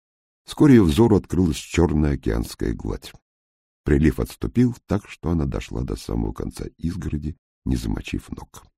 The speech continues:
Она чувствовала, что вот-вот окажется на безопасной территории,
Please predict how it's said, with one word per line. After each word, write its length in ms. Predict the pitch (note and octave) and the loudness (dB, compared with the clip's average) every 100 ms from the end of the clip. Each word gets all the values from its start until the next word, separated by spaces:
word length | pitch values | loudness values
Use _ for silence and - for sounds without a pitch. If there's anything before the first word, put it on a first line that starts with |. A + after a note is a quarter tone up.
| _ _ _ _ _ _ _ _ _ | _ _ _ _ _ _ _ _ _
Она 180 | - D3 | 2 4
чувствовала, 520 | - C#3 - A2+ G#2+ | 4 4 4 6 6
что 240 | - - | 4 2
вот-вот 360 | F#2 D#2+ B2+ - | 4 4 0 0
окажется 460 | G2 F2+ G#2 - F#2 | 0 -2 -2 -2 -2
на 80 | |
безопасной 560 | E2 C#2+ C#2+ F#2 F#2 - | 0 -2 -2 -2 -2 -4
территории, 600 | E2 E2+ - A1+ G1+ - | -4 -6 -4 -4 -4 -10